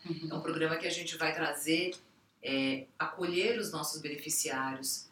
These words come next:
Speaker 2: pra dar a melhor conduta médica, pra dar o melhor acolhimento e tratamento pra esses nossos beneficiários, né? E deixá-los,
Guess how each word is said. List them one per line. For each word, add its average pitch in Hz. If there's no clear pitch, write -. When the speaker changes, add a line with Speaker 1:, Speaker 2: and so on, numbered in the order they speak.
Speaker 2:
pra 143
dar 165
a -
melhor 165
conduta 160
médica, 143
pra 143
dar 151
o 160
melhor 160
acolhimento 156
e -
tratamento 160
pra 135
esses 135
nossos 135
beneficiários, -
né? 139
E 156
deixá-los, 156